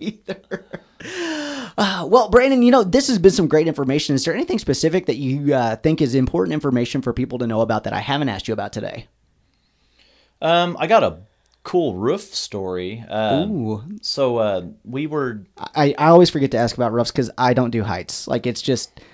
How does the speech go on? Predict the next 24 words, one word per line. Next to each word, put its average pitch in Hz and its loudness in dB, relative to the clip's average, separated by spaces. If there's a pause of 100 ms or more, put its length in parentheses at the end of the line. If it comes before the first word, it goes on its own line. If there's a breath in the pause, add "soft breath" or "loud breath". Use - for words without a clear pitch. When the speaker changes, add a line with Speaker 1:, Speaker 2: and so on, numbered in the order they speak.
Speaker 1:
I've 151 6
seen 170 8
photos 147 8
you've 131 -2
posted 120 -2
on 117 -2
Facebook, 110 0 (220 loud breath)
and 156 6
I've 135 6
even, 156 6
like, 131 2
messaged 127 0
your 123 4
wife 120 4
and, 123 0
like, 117 2
"How 139 4
do 151 6
you 156 6
let 135 6
him 131 4
do 123 2
this? 110 -6
Like, 123 -4